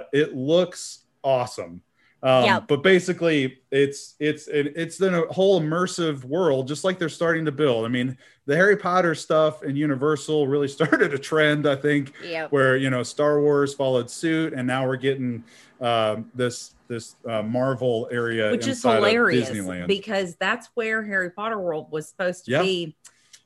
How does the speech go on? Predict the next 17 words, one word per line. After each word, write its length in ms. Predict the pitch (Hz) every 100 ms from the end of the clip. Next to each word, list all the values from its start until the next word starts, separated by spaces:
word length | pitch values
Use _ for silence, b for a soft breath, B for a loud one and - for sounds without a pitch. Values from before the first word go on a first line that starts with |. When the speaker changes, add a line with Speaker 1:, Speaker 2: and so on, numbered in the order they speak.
| _
Speaker 3:
And 200 | 175 180
they 140 | 180 208
said 460 | - 185 170 156
it's 240 | 170 165 -
not 380 | 175 165 - -
possible 680 | 165 156 - 156 113 117 - _ 123
Speaker 1:
Yep. 180 | 120 135
Speaker 3:
to 100 | 190
provide 560 | 190 170 156 156 156
you 320 | 147 143 139
with 240 | 117 147 -
the 160 | 147
immersive 480 | 147 143 139 143 147
environment 640 | 139 139 127 131 127 117 -
that 160 | 127
you 160 | 110 131
want, 340 | 135 131 -